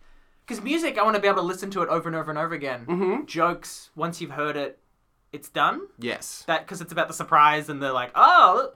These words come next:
Speaker 1: So I'm kind of like, "Oh, well, now I don't wanna listen to this again."
Speaker 2: Yeah, that makes sense to
Speaker 1: Go
Speaker 2: me.
Speaker 1: on.
Speaker 2: No, no, yeah, no.
Speaker 1: <laughs>
Speaker 2: I suppo-, I definitely agree with that. And I suppose maybe, and, uh, it's, like, possible, like, my lazy brain is going to Bo Burnham,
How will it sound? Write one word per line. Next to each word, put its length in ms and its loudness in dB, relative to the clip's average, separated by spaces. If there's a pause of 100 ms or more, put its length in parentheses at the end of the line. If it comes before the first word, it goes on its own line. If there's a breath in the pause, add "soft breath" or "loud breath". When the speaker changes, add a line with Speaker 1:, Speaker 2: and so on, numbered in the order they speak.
(280 loud breath)
Speaker 1:
So 340 2
I'm 140 0
kind 180 0
of 80 -10
like, 200 -6
"Oh, 220 -8
well, 100 -12
now 160 -10
I 20 -6
don't 120 -10
wanna 120 -12
listen 220 -16
to 80 -20
this 160 -20
again." 220 -20 (260)
Speaker 2:
Yeah, 360 -2 (360)
that 100 -2
makes 160 -4
sense 220 -10
to 80 -6
Speaker 1:
Go 80 6
Speaker 2:
me. 60 2
Speaker 1:
on. 160 2 (180)
Speaker 2:
No, 100 10
no, 180 8
yeah, 220 6
no. 180 8
Speaker 1:
<laughs> 20 8
Speaker 2:
I 180 8
suppo-, 260 -2
I 220 2
definitely 420 0
agree 200 0
with 140 0
that. 220 4
And 100 0
I 60 4
suppose 460 4
maybe, 240 -4
and, 320 -4 (100)
uh, 140 -2 (540 soft breath)
it's, 120 -8
like, 140 0
possible, 540 4
like, 160 0
my 140 2
lazy 360 0
brain 260 2
is 120 -2
going 260 -2
to 80 -4
Bo 240 -6
Burnham, 500 -8